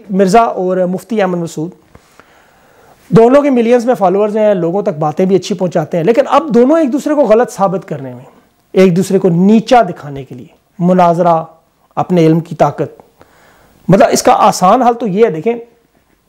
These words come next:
आप अपने, अपने अंदाज में जो आपको मुनासिब लगता है अपनी रिसर्च के हिसाब से, एक सदका जारिया के तौर पर लोगों को एजुकेट करें, पढ़ाएं, अच्छी बात है।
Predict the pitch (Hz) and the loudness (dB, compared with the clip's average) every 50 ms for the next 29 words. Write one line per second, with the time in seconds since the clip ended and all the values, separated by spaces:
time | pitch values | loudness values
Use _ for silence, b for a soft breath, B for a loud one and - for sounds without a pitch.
0 | _ - - - - 240 233 254 240 - 294 294 294 330 320 302 254 247 233 240 | _ -20 -8 -2 -2 0 0 0 0 2 0 0 2 2 0 2 2 4 4 2
1 | 262 - 294 302 262 311 277 277 302 285 262 240 220 202 - - 277 233 214 196 | 2 0 -4 -4 -2 -2 -2 -2 -2 -4 -2 0 0 0 -2 -2 -4 -2 -2 -2
2 | - - 247 226 233 233 233 214 208 - - 202 214 208 - 226 214 - - 160 | 0 0 0 0 0 -2 -2 -2 -2 -2 -2 -2 -2 -2 -2 -4 -4 -2 0 -2
3 | 147 143 - - 226 - - b b b b b b b b - 311 233 - - | -2 -2 -2 -4 -6 -6 -8 b b b b b b b b 0 0 0 2 0
4 | 254 208 233 339 349 320 233 226 208 220 247 277 - 277 - 240 220 226 220 254 | 0 0 2 0 2 2 2 0 0 0 -2 -4 -4 -6 -6 -6 -6 -6 -4 -6
5 | 240 226 185 156 151 180 196 202 214 180 156 165 151 - 165 170 - - - 165 | -6 -6 -6 -6 -6 -6 -4 -4 -4 -4 -4 -6 -6 -4 -4 -6 -4 -4 -4 -4
6 | 175 190 190 - 196 170 180 190 220 247 - 254 - - 359 359 - 196 165 - | -4 -4 -2 -2 -2 -2 -2 -4 -4 -6 -8 -4 0 2 2 2 4 2 0 0
7 | - - - | -4 -10 -16